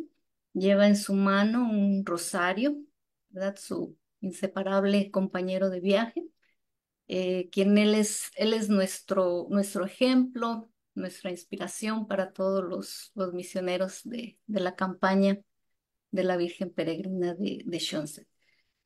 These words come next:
Detrás de la Virgen Peregrina, eh, representa este círculo azul, representa el mundo y a todos los países que ya han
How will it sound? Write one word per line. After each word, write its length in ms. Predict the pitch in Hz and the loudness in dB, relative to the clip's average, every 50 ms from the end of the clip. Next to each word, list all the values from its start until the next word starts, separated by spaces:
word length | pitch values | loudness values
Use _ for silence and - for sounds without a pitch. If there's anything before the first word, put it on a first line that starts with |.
| _ - | _ -2
Detrás 800 | - 196 220 214 220 - 240 240 254 262 269 269 269 - - - - | 2 4 4 4 4 2 4 6 6 6 6 4 2 0 -6 -4 0
de 340 | 208 233 226 220 214 208 | 2 4 6 6 8 8
la 140 | 202 202 196 | 8 8 6
Virgen 480 | 202 220 226 208 - - 262 240 233 - | 6 4 2 0 0 2 2 2 2 2
Peregrina, 800 | 220 208 208 202 190 185 208 240 269 285 294 277 240 233 247 254 254 254 - _ _ _ _ _ _ _ _ _ - | 2 2 4 4 2 2 0 0 2 4 4 4 4 2 0 -2 -2 -6 -10 _ _ _ _ _ _ _ _ _ -12
eh, 480 | - 185 185 185 185 185 180 185 180 - _ _ _ _ _ _ _ _ _ _ - | -8 -8 -6 -6 -6 -6 -8 -8 -10 -16 _ _ _ _ _ _ _ _ _ _ -6
representa 1000 | - 196 196 - 196 196 202 - - 208 202 208 202 208 - 220 208 190 - - - | -6 -6 -4 -2 -4 -4 -4 -4 -2 0 0 0 0 -2 -2 0 0 0 -2 -4 -6
este 300 | 202 202 - - 214 202 | -8 -8 -6 -4 -6 -4
círculo 640 | 208 - 202 202 - - 233 226 - 208 208 - - _ _ _ _ _ | -4 -4 -6 -8 -6 -6 -4 -4 -2 -4 -4 -6 -12 _ _ _ _ _
azul, 460 | - 190 - - - 269 302 302 - _ _ _ _ _ _ _ _ _ _ _ _ - | -20 -18 -14 -8 -8 -8 -8 -8 -14 _ _ _ _ _ _ _ _ _ _ _ _ -8
representa 1080 | - 196 - 185 196 196 - - 208 202 196 196 196 - - 202 202 196 190 190 - - | -6 -6 -4 -2 -2 -2 -2 0 4 4 4 4 2 2 2 2 4 4 2 0 -2 -4
el 160 | - 196 196 | 0 2 4
mundo 540 | 202 208 233 262 262 254 247 214 214 214 - _ _ _ _ _ _ _ - | 6 6 8 8 8 8 6 4 2 -2 -4 _ _ _ _ _ _ _ -6
y 80 | 196 185 | -4 -2
a 100 | 185 - | 0 2
todos 280 | 202 202 208 214 208 | 4 4 4 4 4
los 160 | 208 202 202 | 2 0 0
países 580 | - - 185 190 190 190 - - 202 196 196 - | -2 -2 -2 -2 -2 -4 -6 -6 -6 -6 -6 -8
que 260 | - - 180 175 180 | -8 -6 -4 -4 -2
ya 480 | 175 180 196 196 196 202 202 202 - - - | 0 0 2 2 2 2 2 0 -2 -4 -6
han 520 | 185 185 196 196 196 190 196 190 185 | -2 0 2 2 4 4 2 2 0